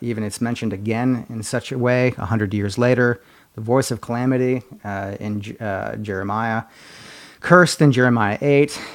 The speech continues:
Why is he not on that list? Because Deuteronomy, Deuteronomy makes it pretty clear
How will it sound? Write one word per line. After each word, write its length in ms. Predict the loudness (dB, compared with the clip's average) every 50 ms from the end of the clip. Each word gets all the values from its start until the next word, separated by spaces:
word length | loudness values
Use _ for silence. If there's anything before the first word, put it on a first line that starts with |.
| -18 -20 -20 -20 -20 -20 -20 -20 -20 -20 -20 -20 -20 _ -8
Why 280 | -2 0 2 4 4 4
is 160 | 2 2 2
he 140 | 2 4 6
not 280 | 6 6 6 6 4 4
on 180 | 4 4 6
that 220 | 6 4 4 2 2
list? 300 | 2 0 0 0 -2 -4
Because 340 | -4 -2 0 0 -2 0
Deuteronomy, 760 | 0 0 0 2 2 2 2 2 2 0 0 -2 -2 -4 -6 -10 _ _ _ _ -8 0 4
Deuteronomy 540 | 6 6 6 6 6 4 4 2 2 0 0
makes 260 | 0 -2 -4 -6 -10
it 140 | -12 -10 -4
pretty 300 | -2 0 2 2 2 0
clear 440 | -2 -4 -2 0 0 0 -2 -2